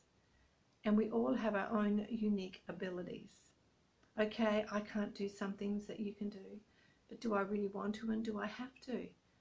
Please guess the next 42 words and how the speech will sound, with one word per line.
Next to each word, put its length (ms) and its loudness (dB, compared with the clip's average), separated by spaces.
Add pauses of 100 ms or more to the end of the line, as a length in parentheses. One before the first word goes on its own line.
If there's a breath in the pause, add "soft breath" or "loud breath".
(380 soft breath)
And 120 10
while 200 8
I'm 160 4
worrying 400 6
about 360 4
not 220 6
being 180 2
able 120 2
to 120 -2
do 340 2
that, 380 -2 (500 soft breath)
what 120 2
about 300 2
my 160 4
own 260 4
unique 300 4
abilities? 680 -6 (480 soft breath)
I'm 200 6
not 180 6
shining 540 2
those. 560 0
I'm 180 4
not 200 2
getting 280 2
out 240 0
there 380 0
and, 380 2
and 140 6
developing 680 2
them 200 -6
and 220 -8
building 420 4
them 220 2
and 140 -6
sharing 400 0
them 120 2
with 140 2
others. 380 -2 (800 soft breath)
That's 220 2
what 100 2
we're 140 2
here 200 4